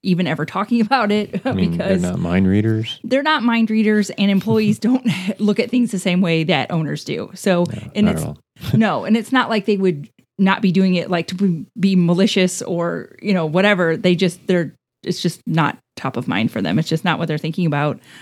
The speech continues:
Speaker 1: Um, so what you can do is make sure that everybody is really on the same page about what is expected of them and really what you think a win looks like for your business.
Speaker 2: Yeah, so we're gonna go over some, uh, you know, four different ideas that we have to,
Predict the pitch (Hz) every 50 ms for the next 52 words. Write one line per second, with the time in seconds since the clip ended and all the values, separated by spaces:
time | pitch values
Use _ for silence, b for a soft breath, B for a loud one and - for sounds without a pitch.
0 | B B B B B B 185 180 180 170 170 165 165 170 175 - _ _ _ _
1 | _ _ _ _ - - - - - 220 208 214 - 214 214 - - 233 233 277
2 | 294 262 247 247 - 196 190 - 208 190 190 - 208 180 - - - 247 240 240
3 | 208 220 196 196 180 - 180 180 - 226 214 214 196 160 180 175 175 - 240 240
4 | 247 226 - 180 180 180 - - 175 170 160 139 - - - _ - 185 226 262
5 | 247 254 226 233 208 - - 196 190 - 202 185 180 - - 175 170 156 156 165
6 | 160 160 165 160 - B B B B B B B B 208 202 202 196 190 180 185
7 | 208 214 214 220 202 180 170 165 190 185 - - - 175 202 202 180 - 208 175
8 | - - 180 180 170 185 180 165 160 185 180 - - - 151 - 85 - - -
9 | 160 151 156 156 151 - - 98 - - - - - - _ _ _ _ - B
10 | B B B B B B B B - 113 98 92 92 - - 131 120 - 135 156
11 | 151 120 131 127 123 120 113 - - 107 101 98 95 92 90 87 85 - - -
12 | 95 90 87 - - - 147 147 139 131 - 117 101 98 95 92 92 90 90 80
13 | - - - - 87 82 87 90 90 85 80 - - B B B B B B B
14 | B - - 104 95 90 85 -